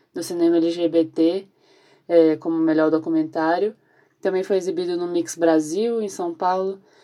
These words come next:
e agora ele ganha o circuito comercial, né? O filme chega numa fase boa e muito diferente pra Lin, né? Ela tá vivendo a Natasha, da minissérie Segunda Chamada, na Globo, e, por um lado,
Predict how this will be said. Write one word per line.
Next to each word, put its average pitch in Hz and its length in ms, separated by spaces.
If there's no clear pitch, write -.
e 185 100
agora 185 440
ele 208 160
ganha 190 360
o 208 60
circuito - 520
comercial, 185 800
né? 151 220
O 185 100
filme 208 300
chega 214 540
numa 208 360
fase 196 520
boa 214 380
e 190 100
muito 190 320
diferente 202 540
pra 180 160
Lin, 175 300
né? 202 160
Ela 190 200
tá 185 140
vivendo 180 360
a 180 100
Natasha, 180 760
da 196 100
minissérie 170 680
Segunda 170 440
Chamada, 170 600
na 185 160
Globo, 165 460
e, 208 80
por 220 220
um 214 60
lado, 190 600